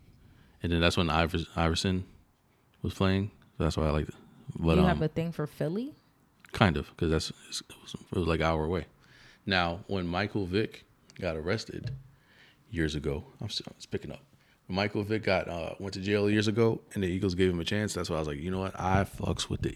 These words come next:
Speaker 1: Eagles hard."
Speaker 2: When Michael Vick got picked up by the Eagles?
Speaker 1: Mm-hmm.
Speaker 2: Oh, okay.
Speaker 1: 'Cause, you know, they gave him a chance.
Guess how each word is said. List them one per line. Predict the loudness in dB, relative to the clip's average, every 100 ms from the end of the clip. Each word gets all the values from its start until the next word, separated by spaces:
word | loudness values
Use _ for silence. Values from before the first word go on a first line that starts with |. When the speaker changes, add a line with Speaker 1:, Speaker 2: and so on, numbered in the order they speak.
| -2
Speaker 1:
Eagles | -2 -2 -4 -4
hard." | -2 0 -2 -6 -14 -14 -20 _ -16 -8
Speaker 2:
When | -2 0 0
Michael | -2 -4 -4 -8
Vick | -4 0 0 -2 _ _ _
got | 0 0 2
picked | 0 0 2
up | 2 4
by | 2
the | 2
Eagles? | 0 0 0 0 0
Speaker 1:
Mm-hmm. | 0 4
Speaker 2:
Oh, | 4 2
okay. | 0 -4 -6 -10 -16 -6
Speaker 1:
'Cause, | 0
you | 2
know, | 4 0 -4 _
they | 6
gave | 8 8
him | 6
a | 4
chance. | 6 4 2